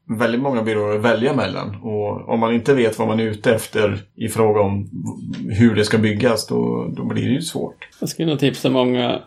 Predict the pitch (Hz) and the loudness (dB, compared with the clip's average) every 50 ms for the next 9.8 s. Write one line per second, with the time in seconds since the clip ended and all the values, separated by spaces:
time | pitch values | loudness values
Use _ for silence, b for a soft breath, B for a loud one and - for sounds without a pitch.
0 | _ _ - - - 139 147 139 151 143 139 - - 147 135 135 131 135 123 117 | _ _ -8 -6 -2 0 0 2 2 0 0 0 0 2 2 2 2 2 2 0
1 | 117 - - 123 113 127 127 127 123 - 135 123 120 120 120 123 123 117 120 120 | 0 0 -2 -2 0 2 2 2 2 0 0 0 0 0 0 0 2 2 2 0
2 | 117 127 120 117 120 117 - 131 117 113 110 - - 135 120 113 117 113 123 120 | 0 0 0 0 0 0 0 2 2 2 0 0 0 0 2 2 2 2 2 0
3 | - - 117 117 113 117 117 - - - - - - _ - - 135 131 - 113 | -2 -4 -2 -2 0 -2 -2 -4 -10 -14 -16 -18 -20 _ -18 -16 -10 -4 -2 0
4 | 113 117 120 120 123 123 123 120 - - - - - - - _ _ _ - - | 0 0 0 2 2 2 2 2 0 -2 -6 -10 -14 -20 -20 _ _ _ -16 -10
5 | - 123 131 131 131 135 131 131 139 147 135 - 135 147 147 135 151 156 147 151 | -6 -4 -2 0 0 0 0 0 0 -2 -2 -2 -2 -2 -2 0 0 0 0 0
6 | 135 127 143 135 127 127 - - - 135 123 123 - 143 123 120 117 123 123 120 | -2 0 -2 -2 -2 -2 -6 -4 -2 0 0 2 2 2 2 2 2 2 0 0
7 | 117 - - 127 123 123 120 120 117 113 - - - - - - - - - - | 0 -2 -2 0 2 2 2 2 0 -2 -4 -6 -8 -12 -12 -12 -12 -10 -6 -4
8 | 123 120 127 117 113 123 131 127 120 113 113 117 - 117 117 113 110 123 117 - | -4 -2 -2 -2 0 0 2 2 2 2 0 0 0 0 0 2 2 2 0 0
9 | - 123 110 - - 139 135 127 113 117 117 110 - - 98 110 | -2 -6 -4 0 0 2 2 2 2 0 0 0 0 0 -2 -4